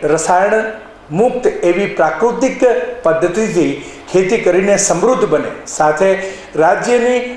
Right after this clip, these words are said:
ધરતી વધુ ફળદ્રુપ અને સુફલામ બને તે માટે રાજ્યપાલ શ્રી આચાર્ય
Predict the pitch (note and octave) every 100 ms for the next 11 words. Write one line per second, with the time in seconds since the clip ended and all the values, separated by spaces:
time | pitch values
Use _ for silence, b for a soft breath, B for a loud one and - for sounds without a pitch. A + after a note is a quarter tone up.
0 | B B B - C#3 F3 G3+ - A#3 -
1 | - D3 E3 F#3+ C4 B3 - - - F3
2 | F3+ F3 C4 A#3 - - F#3+ F#3+ C3 -
3 | - - F3 A3 G#3 A#3 B3 E3 C3+ -
4 | - - D3+ D#3+ G3 G#3+ C#3 C3 C3+ E3
5 | E3 F#3+ G#3+ G#3+ A3+ A3+ E3 D#3+ - F3+
6 | G3 G#3